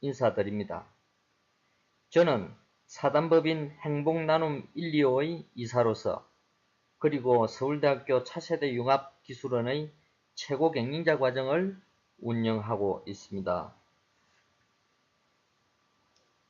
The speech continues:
우리나라는 자살률 일 위,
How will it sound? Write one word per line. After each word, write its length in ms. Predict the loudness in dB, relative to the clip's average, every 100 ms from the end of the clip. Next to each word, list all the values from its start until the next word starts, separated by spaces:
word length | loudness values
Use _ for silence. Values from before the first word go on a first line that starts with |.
| _ _ _ _ _ _ -20 -20 -20 -20 -18 -18 -20 -20 -20 _ -20 -20 -20 _ _ _
우리나라는 800 | 12 12 12 12 12 12 12 6 -6 _ _ _ _ _ 0
자살률 680 | 4 4 6 6 6 2 2
일 140 | -2
위, 300 | 0 -2 -4